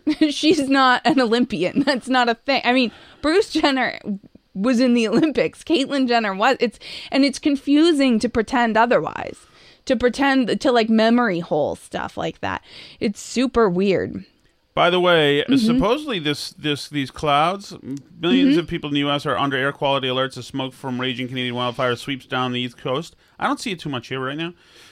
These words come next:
Speaker 2: Some schools in New York and Washington are canceling outdoor activities. Yada, yada. Smoke can cause health problems such as trouble breathing, burning eyes, dizziness, headache, and nausea. Um, so, and we've had that with our kids a little bit.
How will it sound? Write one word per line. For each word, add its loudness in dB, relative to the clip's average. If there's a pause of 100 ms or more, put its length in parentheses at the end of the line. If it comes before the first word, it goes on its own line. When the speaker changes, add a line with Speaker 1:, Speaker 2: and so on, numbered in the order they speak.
(120)
Speaker 2:
Some 0
schools -2
in -4
New 0
York -2
and -6
Washington -6
are -4
canceling -4
outdoor -2
activities. -4
Yada, -2
yada. -2 (560)
Smoke -4
can -6
cause 2
health -2
problems -2
such -4
as -6 (240)
trouble -6
breathing, -6
burning -2
eyes, -4
dizziness, -10
headache, -6
and -10
nausea. -4 (840)
Um, -2
so, 0
and -2
we've -10
had -4
that -2
with -6
our -4
kids -12
a -10
little -10
bit. -12